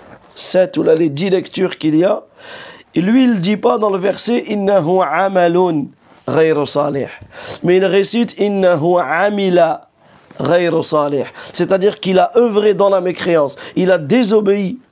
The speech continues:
il a, il a fait des mauvaises actions. Donc en réalité, si on étudie cette lecture également, dans ce cas-là, on comprend que lorsqu'Allah Azza wa Jal, il dit, il ne fait pas partie des bonnes actions, cela revient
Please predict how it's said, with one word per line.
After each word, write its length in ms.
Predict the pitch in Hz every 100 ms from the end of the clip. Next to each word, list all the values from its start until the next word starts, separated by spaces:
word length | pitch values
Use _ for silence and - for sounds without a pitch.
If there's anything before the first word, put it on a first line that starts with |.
| _ _ _ _ _ _ _ _
il 160 | 180 190
a, 200 | 190 190 -
il 180 | 190
a 120 | 196 185
fait 160 | 214
des 120 | 202 185
mauvaises 380 | 226 214 196
actions. 380 | 196 180 175 143 - - - -
Donc 180 | 160 165
en 120 | 180
réalité, 680 | 165 185 180 185 - 240 240 - - -
si 380 | - - 214
on 220 | 214 196 - - - - - 151
étudie 480 | 202 214 196 180 190
cette 240 | - 175 175
lecture 460 | 180 - 190 170
également, 540 | 160 156 151 165 190 - _ _ - _ - -
dans 160 | 143 160
ce 100 | -
cas-là, 220 | 160 170
on 120 | 175
comprend 560 | 175 156 147 - 185 185 - - - -
que 240 | 151 147 -
lorsqu'Allah 680 | 147 190 - 170 160 165 147
Azza 240 | 151 156
wa 140 | 156 147
Jal, 180 | 160
il 160 | 156 151
dit, 220 | 151 151 - - 165
il 120 | 170
ne 120 | 185
fait 160 | 185 160
pas 180 | 185
partie 380 | - 156 - 175
des 100 | 160
bonnes 300 | 147 165 147
actions, 400 | 147 - 190 208 - _ _ _ _ _ - -
cela 380 | - - 151 147
revient 500 | 135 151 135 175